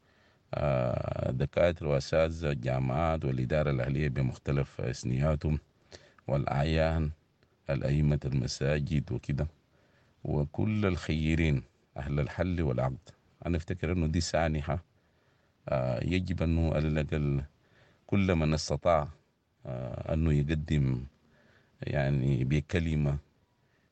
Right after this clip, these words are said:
ولا يسعى من أجل وقف ال-، الأعدائيات ووقف ال-، الد-، إراقة الدماء في مدينة الدلنج.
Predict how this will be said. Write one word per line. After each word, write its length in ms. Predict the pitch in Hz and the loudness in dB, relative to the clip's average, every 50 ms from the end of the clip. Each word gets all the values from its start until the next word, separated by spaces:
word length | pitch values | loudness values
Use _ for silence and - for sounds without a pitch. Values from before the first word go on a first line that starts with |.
| _ - - | _ -12 -8
ولا 600 | - 76 76 76 73 73 71 71 69 67 69 69 | -4 -2 0 2 2 2 2 2 2 2 2 0
يسعى 560 | 76 82 90 92 87 - - 78 71 71 69 65 | 2 2 2 0 0 0 0 0 0 0 -4 -6
من 180 | 78 73 69 - - | -4 -4 -4 -4 -4
أجل 580 | 85 82 80 78 78 76 69 69 65 67 65 62 64 65 69 | -4 -4 -2 -2 0 0 0 0 0 -2 -4 -6 -8 -8 -6
وقف 420 | 69 78 90 87 - - - 80 | -2 -2 -2 -4 -4 -6 -4 -4
ال-، 340 | 71 62 64 62 60 57 57 - - - - - - - - - - - | -2 -2 -2 -4 -6 -8 -10 -14 -18 -20 -20 -20 -20 -20 -18 -8 -2 0
الأعدائيات 1000 | - 76 71 71 64 76 76 80 78 82 92 92 87 92 92 98 90 87 80 82 | 2 2 4 2 2 2 4 4 4 4 4 2 2 4 4 4 2 2 0 -2
ووقف 380 | 82 90 95 90 - - - | 0 0 0 -2 -2 -2 -2
ال-، 340 | 80 76 71 69 69 69 67 - - _ - - - - - - - 101 80 80 80 78 73 - - | -2 -2 -2 -6 -6 -8 -8 -10 -14 _ -18 -10 -10 -10 -10 -8 -8 -6 -4 -4 -2 -4 -6 -4 -4
الد-، 340 | 82 78 71 85 82 - - | -2 0 0 0 0 0 0
إراقة 360 | 82 82 82 80 73 85 78 65 82 78 71 71 - - - | 2 4 4 4 2 0 -2 -2 -2 -2 -2 -4 -6 -6 -6
الدماء 460 | 73 76 80 92 90 95 98 92 92 | -4 0 2 2 4 4 4 4 2
في 240 | - 78 73 73 71 | 0 0 0 0 2
مدينة 360 | 73 71 71 78 73 73 71 78 | 0 0 2 2 2 2 0 0
الدلنج. 400 | 76 73 80 101 104 110 117 | -2 -2 0 0 0 0 -2